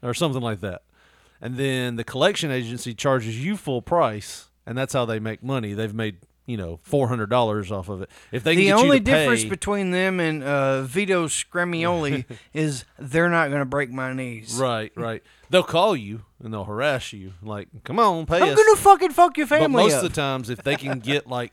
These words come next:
Speaker 1: a little bit more than what they paid for the debt, they'll,
Speaker 2: Right.
Speaker 1: you can get off cheaper.
Speaker 2: Well, they definitely got it from me from that fucking Goldsmiths card.
Speaker 1: <laughs>
Speaker 2: I owed, like, two seventy-five. They got s-, almost six hundred dollars
Speaker 1: Was it
Speaker 2: from
Speaker 1: worth
Speaker 2: me.
Speaker 1: it?
Speaker 2: No.
Speaker 1: <laughs> Do you still have the watch?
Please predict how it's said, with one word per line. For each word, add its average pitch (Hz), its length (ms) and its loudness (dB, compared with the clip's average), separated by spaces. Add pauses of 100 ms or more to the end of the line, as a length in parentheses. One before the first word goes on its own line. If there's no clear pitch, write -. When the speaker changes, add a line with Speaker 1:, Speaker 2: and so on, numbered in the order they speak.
Speaker 1:
a 117 80 -10
little 131 240 0
bit 123 200 -2
more 127 260 -2
than 113 120 -6
what 113 200 -6
they 120 160 -4
paid 131 260 -2
for 131 120 -6
the 123 100 -6
debt, 135 300 0
they'll, 135 100 -4
Speaker 2:
Right. 123 320 -2
Speaker 1:
you 120 140 -6
can 110 160 -16
get 110 120 -4
off 110 200 -2
cheaper. 113 360 -6 (120)
Speaker 2:
Well, 160 180 -2
they 170 220 0
definitely 233 420 -2
got 214 220 -2
it 180 80 -10
from 190 140 -8
me 202 100 -6
from 190 160 -12
that 160 120 -8
fucking 180 300 -6
Goldsmiths 160 540 -2
card. 113 380 -4
Speaker 1:
<laughs> - 600 2
Speaker 2:
I 165 100 2
owed, 175 280 2
like, 147 300 -4
two 196 180 -4
seventy-five. 185 920 -2
They 160 140 -6
got 165 240 -4 (140)
s-, - 180 -12 (440)
almost 156 300 -2
six - 240 -4
hundred 165 240 -8
dollars 143 220 0
Speaker 1:
Was 127 140 2
it 135 60 -2
Speaker 2:
from 123 80 -6
Speaker 1:
worth 135 180 2
Speaker 2:
me. 147 60 -2
Speaker 1:
it? - 140 -10 (560)
Speaker 2:
No. 240 380 -2 (140)
Speaker 1:
<laughs> 160 760 -2
Do 135 80 -6
you 139 60 -4
still 135 200 -2
have 113 100 -2
the 117 60 -6
watch? - 460 0